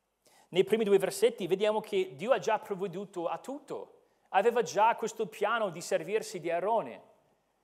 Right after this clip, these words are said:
E, e, e avrebbe funzionato proprio perché è il Signore dietro tutto. E la risposta ha a che fare con la natura della sua mediazione, cioè, cioè il modo in cui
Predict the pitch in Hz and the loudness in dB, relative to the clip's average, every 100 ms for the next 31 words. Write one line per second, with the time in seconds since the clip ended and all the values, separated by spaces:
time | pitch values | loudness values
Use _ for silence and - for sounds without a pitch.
0 | _ _ _ _ _ _ - - - 196 | _ _ _ _ _ _ -6 -4 0 2
1 | 208 196 190 196 220 226 214 220 208 202 | 4 6 8 8 8 4 2 -2 0 2
2 | 247 311 196 - 240 254 190 185 208 190 | 2 2 2 4 2 0 -4 -2 0 0
3 | 185 - - 190 220 226 190 165 - - | -2 -4 -4 2 6 6 4 0 -4 -16
4 | 139 185 202 185 175 247 247 - 98 - | 0 0 2 2 0 -2 -8 -8 -12 -12
5 | _ _ _ _ _ _ _ _ _ _ | _ _ _ _ _ _ _ _ _ _
6 | _ _ _ _ _ _ _ _ _ _ | _ _ _ _ _ _ _ _ _ _
7 | _ _ _ _ _ _ _ _ _ _ | _ _ _ _ _ _ _ _ _ _
8 | 156 185 196 - 262 262 226 214 - 202 | -2 -2 0 0 0 0 -2 -2 0 -2
9 | 196 180 170 165 160 - 208 240 220 185 | -2 -4 -4 -4 -6 -8 -6 -2 2 2
10 | 151 165 160 - 185 165 151 139 - - | 2 0 0 -2 -4 0 2 2 -4 -20
11 | 139 143 175 160 143 - - 156 139 180 | -10 -4 -2 -2 -4 -6 -6 -6 -4 -6
12 | 185 185 170 175 202 214 208 175 - 180 | -2 -4 2 4 4 2 -2 -8 -8 -6
13 | 170 151 131 | -6 -8 -8